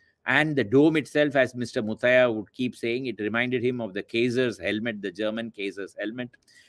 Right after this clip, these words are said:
Jayalalitha, who detested the structure, said that the dome resembled a circus tent. Anyway, whatever happened, this finally became a re-, multi-purpose referral hospital.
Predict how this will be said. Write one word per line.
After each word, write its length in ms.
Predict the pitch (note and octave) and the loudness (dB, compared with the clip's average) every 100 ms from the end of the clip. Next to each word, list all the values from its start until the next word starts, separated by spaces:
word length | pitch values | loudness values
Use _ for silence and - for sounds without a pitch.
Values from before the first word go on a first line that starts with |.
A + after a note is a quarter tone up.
| _ - | _ 4
Jayalalitha, 680 | D3+ F#3 F#3+ E3 D3+ D#3+ C3+ | 10 12 10 8 4 2 2
who 120 | C3+ | 0
detested 540 | - C#3+ C#3 - C3 | 0 0 -2 -4 -6
the 100 | A#2 | -4
structure, 420 | - A2+ - B2+ | -2 -4 -4 -6
said 260 | A#2 A#2 A2 | -6 -6 -6
that 140 | G#2+ | -6
the 80 | G2+ | -6
dome 320 | F2+ G#2 A#2 | 0 2 2
resembled 500 | G2+ F#2 G#2 G2+ G#2+ | -4 -4 -4 -4 -4
a 60 | F#2+ | -4
circus 420 | - G#2+ - G2+ | -2 -2 -2 -10
tent. 380 | - E2+ - _ _ _ _ _ - | -8 -12 -12 _ _ _ _ _ 0
Anyway, 300 | E3 D#3 D3+ C3+ | 6 6 4 4
whatever 320 | E3 D#3 C#3+ | 6 8 6
happened, 420 | B2+ B2 C#3+ C3+ | 6 6 2 -2
this 160 | B2+ - | -2 0
finally 400 | A2+ A#2+ B2 A#2+ | 0 0 -2 -2
became 380 | G#2 A#2 A2 | -2 -2 -2
a 180 | A2 D#3+ - _ _ _ - | -2 -6 -12 _ _ _ -6
re-, 160 | A#2 A#2 | -4 0
multi-purpose 800 | A2+ A#2 C#3 A#2+ A#2+ - A2 | 0 0 0 -2 -2 -2 -2
referral 440 | F#2+ G#2+ - A2+ G#2 | 0 0 0 -2 -2
hospital. 440 | F#2+ - - - | -2 -4 -8 -12